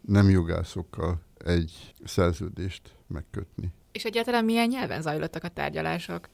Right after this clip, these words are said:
Speaker 1: Angol nyelven. Angol nyelven, habár angol tulajdonképpen a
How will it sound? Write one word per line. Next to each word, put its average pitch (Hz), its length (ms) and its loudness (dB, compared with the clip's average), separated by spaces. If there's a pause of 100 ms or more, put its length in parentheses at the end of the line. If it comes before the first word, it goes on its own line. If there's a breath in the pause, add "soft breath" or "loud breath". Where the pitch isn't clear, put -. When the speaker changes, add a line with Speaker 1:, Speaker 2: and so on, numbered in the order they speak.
Speaker 1:
Angol 85 340 4
nyelven. 82 520 -2 (180)
Angol 85 340 2
nyelven, 98 520 4 (340 soft breath)
habár 87 500 4 (140)
angol 87 460 8 (380)
tulajdonképpen 87 680 -2
a 82 240 2